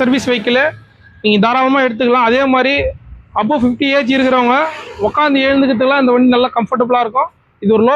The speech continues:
பட்ஜெட் வண்டி சார். கஸ்டமர் ரெண்டு லட்சத்தி நாற்பத்தஞ்சாயிரம் ரூபாய் கேக்குறாரு, அதுவும் நெகோஷியபிள் தான், ஃபிக்ஸட் பிரைஸ் கிடையாது.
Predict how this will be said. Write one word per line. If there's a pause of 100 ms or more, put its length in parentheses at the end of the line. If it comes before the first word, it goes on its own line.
பட்ஜெட்
வண்டி
சார். (520)
கஸ்டமர்
ரெண்டு
லட்சத்தி
நாற்பத்தஞ்சாயிரம்
ரூபாய்
கேக்குறாரு, (560)
அதுவும்
நெகோஷியபிள்
தான், (140)
ஃபிக்ஸட்
பிரைஸ்
கிடையாது.